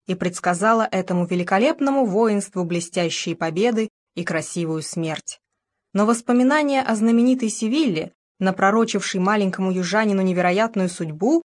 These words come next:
это уже из области тайны. Из всех паломнических потоков именно этот, взыскующий эзотерических таинств, на Пер-Лашез самый полноводный.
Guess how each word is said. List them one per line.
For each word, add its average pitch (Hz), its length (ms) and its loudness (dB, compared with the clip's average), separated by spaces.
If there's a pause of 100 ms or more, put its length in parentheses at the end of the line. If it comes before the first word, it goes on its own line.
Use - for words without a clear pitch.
(180)
это 311 380 2
уже 277 320 0
из 180 160 -2
области 190 500 -2
тайны. 165 640 -2 (460)
Из 208 160 0
всех 294 440 0
паломнических 214 920 0
потоков 277 500 -2 (420)
именно 180 600 0
этот, 214 460 -2 (220)
взыскующий 214 880 -2
эзотерических 202 920 -2
таинств, 214 640 -2 (100)
на 175 160 -2
Пер-Лашез 254 680 0
самый 196 340 0
полноводный. 165 800 -2